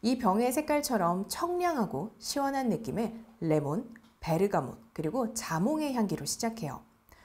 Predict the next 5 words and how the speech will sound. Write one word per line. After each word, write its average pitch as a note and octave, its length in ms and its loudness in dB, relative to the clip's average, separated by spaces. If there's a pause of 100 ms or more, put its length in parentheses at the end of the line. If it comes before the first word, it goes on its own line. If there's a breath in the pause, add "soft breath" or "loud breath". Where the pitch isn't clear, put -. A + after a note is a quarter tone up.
(340 loud breath)
공식 C4+ 340 6
사이트에서 E4 540 4
보니까 E3 680 2
이탈리안 C4 680 2
레몬과 D3+ 560 0